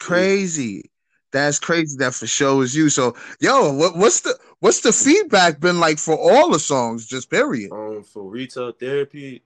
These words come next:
Speaker 2: like, that's probably, like, the one that gets, like, the most feedback, but it don't have, like, the highest numbers, like, but the people who, like, give me feedback on The World Is Yours is, like, always people, like, from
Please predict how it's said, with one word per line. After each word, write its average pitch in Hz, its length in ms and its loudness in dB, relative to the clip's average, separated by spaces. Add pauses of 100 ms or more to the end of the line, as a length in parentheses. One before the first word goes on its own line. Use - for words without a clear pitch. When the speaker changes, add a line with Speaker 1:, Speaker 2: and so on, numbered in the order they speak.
(320)
Speaker 2:
like, 87 340 -14 (1300)
that's 131 220 -10
probably, 135 320 -8
like, 98 420 -16 (140)
the 90 80 -14
one 113 380 -12
that 107 240 -12
gets, 107 240 -18
like, 98 200 -16
the 92 80 -18
most 110 380 -12
feedback, 117 640 -12
but 92 100 -18
it 98 100 -14
don't 110 240 -12
have, 107 200 -16
like, 92 240 -18 (640)
the 92 120 -12
highest 107 440 -8
numbers, 98 500 -14
like, 90 260 -16 (1120)
but 95 320 -14 (220)
the 90 100 -18
people 123 400 -16
who, 117 220 -14
like, 98 360 -16
give 107 160 -16
me 110 140 -16
feedback 104 460 -16
on 101 100 -16
The 95 60 -20
World 104 260 -12
Is 95 140 -20
Yours 110 260 -10
is, 95 120 -20
like, 87 220 -16
always 101 320 -12
people, 101 280 -20
like, 90 160 -16
from 92 300 -20